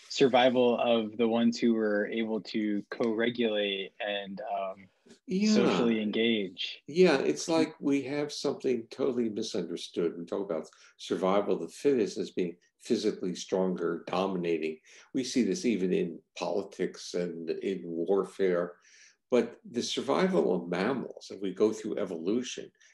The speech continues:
Speaker 2: and mammals evolve from ancient primitive, uh, they evolved from reptiles. And when they evolved, they were very small. They were functionally food for the reptiles. But they communicate with each other and they cooperated.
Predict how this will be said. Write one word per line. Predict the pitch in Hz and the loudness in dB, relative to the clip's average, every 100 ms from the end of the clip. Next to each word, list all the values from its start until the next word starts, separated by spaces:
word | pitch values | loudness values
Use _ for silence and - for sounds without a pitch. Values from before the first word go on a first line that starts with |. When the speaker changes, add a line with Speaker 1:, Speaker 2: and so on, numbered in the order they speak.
| - | -10
Speaker 2:
and | 95 90 | -4 -2
mammals | 95 113 110 - | 0 0 -2 -4
evolve | - 92 87 85 95 92 - | -6 -4 -2 0 0 -2 -6
from | 90 80 - - | -8 -8 -10 -4
ancient | 104 92 - 92 78 _ | -4 -4 -4 -6 -6 _
primitive, | - 110 90 80 85 - - - _ - | -4 -2 0 -2 -4 -6 -18 -20 _ -6
uh, | 90 90 - - | -2 -2 -6 -2
they | 95 | 2
evolved | 95 95 92 95 85 | 2 0 0 0 0
from | 95 80 | -4 0
reptiles. | 98 113 - - - - - _ - _ _ - | 0 0 -6 -8 -12 -14 -20 _ -20 _ _ -4
And | 110 104 | -2 2
when | 117 | 2
they | 135 160 175 - - | 2 2 0 -4 -6
evolved, | 113 95 98 135 143 - - - | -6 -2 0 0 -2 -4 -8 -2
they | 107 | 0
were | 143 90 | 0 0
very | 90 107 110 | 2 2 0
small. | 87 - - 98 80 65 | -4 -6 -2 0 0 -4
They | 98 | -4
were | 104 - | -4 -2
functionally | - 107 - 95 87 - - _ | -4 -4 -4 -4 -4 -8 -20 _
food | _ - - 139 131 87 80 - _ _ | _ -6 4 6 6 4 -2 -10 _ _
for | _ 98 90 | _ 0 2
the | 87 | 2
reptiles. | 90 - - - - - - _ _ _ _ _ _ | 2 0 -8 -10 -10 -16 -20 _ _ _ _ _ _
But | 120 139 - _ _ 104 | -2 -2 -4 _ _ -4
they | 113 117 | 0 0
communicate | - 107 120 151 170 - 95 - | -2 -8 -6 -4 -6 -2 0 0
with | - | -4
each | 90 - - | -10 -8 -8
other | 87 90 | -6 -6
and | 90 | -4
they | 92 92 | -4 -4
cooperated. | - 98 107 - 73 - - | -2 0 0 -2 -6 -8 -10